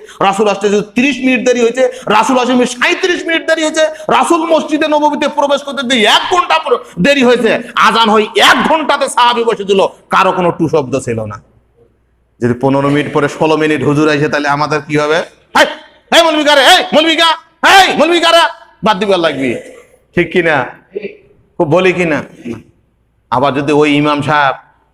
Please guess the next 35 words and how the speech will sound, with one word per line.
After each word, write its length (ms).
সাত 340
মিনিটে 360
বলে, 200
"জামাত 260
তৈয়ার, 280
খাড়া 280
হয়ে 160
যান", 180
হবে 240
কি? 520
আরে 100
বাপ, 280
ওর 100
ইমামতি 380
পরে 240
ওয়াক্তে 220
থাকবে 160
না। 80
"পনেরো 320
মিনিট, 220
আমি 120
সাত 200
মিনিট 180
আগে 100
আমি 120
জামাত 300
পাইলাম 240
না, 120
আপনাকে 340
এই 80
অর্ডার, 360
এই 80
হুকুম, 320
এই 100
ক্ষমতা 380